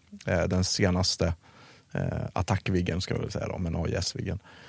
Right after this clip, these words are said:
Eh, och gjort en, en modifiering av det till det här spelet med alla,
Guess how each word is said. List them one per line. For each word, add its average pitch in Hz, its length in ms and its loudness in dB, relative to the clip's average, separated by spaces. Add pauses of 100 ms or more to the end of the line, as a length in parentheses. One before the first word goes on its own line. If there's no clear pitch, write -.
(240)
Eh, 87 200 2
och - 340 4
gjort 92 380 4
en, 87 360 4 (140)
en 113 120 6
modifiering 107 440 8
av 92 80 6
det 92 120 6
till - 80 -2
det 90 60 6
här 87 60 6
spelet 85 460 0
med 92 240 4
alla, 90 320 4